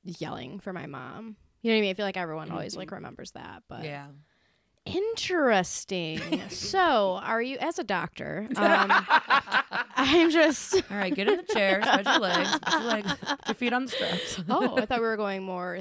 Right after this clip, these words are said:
Speaker 1: therapist, but you're going more gyno, and I love that brain of
Speaker 3: Yes.
Speaker 1: yours, Connor Mead.
Speaker 3: <laughs>
Speaker 1: That's
Speaker 3: I thought
Speaker 1: really
Speaker 3: we always
Speaker 1: nice.
Speaker 3: go gyno in this podcast. <laughs>
Speaker 1: Gyno or get the fuck out.
Speaker 3: Right. <laughs>
Speaker 1: That's our motto. So do you, okay, so you blocked it out.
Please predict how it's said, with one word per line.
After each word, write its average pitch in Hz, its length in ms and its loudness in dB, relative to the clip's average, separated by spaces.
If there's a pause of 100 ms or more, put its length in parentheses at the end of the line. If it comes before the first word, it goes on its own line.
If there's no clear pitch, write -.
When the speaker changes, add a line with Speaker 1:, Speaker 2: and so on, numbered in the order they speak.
Speaker 1:
therapist, 294 600 -6
but 202 220 0
you're 208 160 -2
going 190 220 -4
more 175 160 -6
gyno, 233 540 -4
and 196 500 -8
I 226 140 -8
love 294 180 -6 (100)
that 302 160 -8
brain 311 240 -4
of 339 80 -4
Speaker 3:
Yes. 226 60 -4
Speaker 1:
yours, 175 340 -6
Connor 196 300 0
Mead. 247 300 2
Speaker 3:
<laughs> - 40 -20
Speaker 1:
That's 247 420 -2
Speaker 3:
I 262 40 -2
thought 247 80 2
Speaker 1:
really 269 120 4
Speaker 3:
we 247 60 4
always 214 280 4
Speaker 1:
nice. 170 100 4
Speaker 3:
go 156 100 -6
gyno 151 360 -8
in 175 60 0
this 165 200 0
podcast. 302 1400 4 (240)
<laughs> - 100 -14 (560)
Speaker 1:
Gyno 233 580 -8
or 190 220 -6
get 196 260 -12
the 196 80 -10
fuck 208 240 -14
out. 196 200 -14 (220)
Speaker 3:
Right. 220 300 -2 (280)
<laughs> - 320 -20
Speaker 1:
That's 196 220 -6
our 196 120 -10
motto. 233 380 -14 (500)
So 269 260 4
do 240 140 -4
you, 226 160 -8
okay, 196 320 -8
so 208 160 -16
you 202 80 -12
blocked 208 400 -8
it 339 100 -4
out. 180 500 -6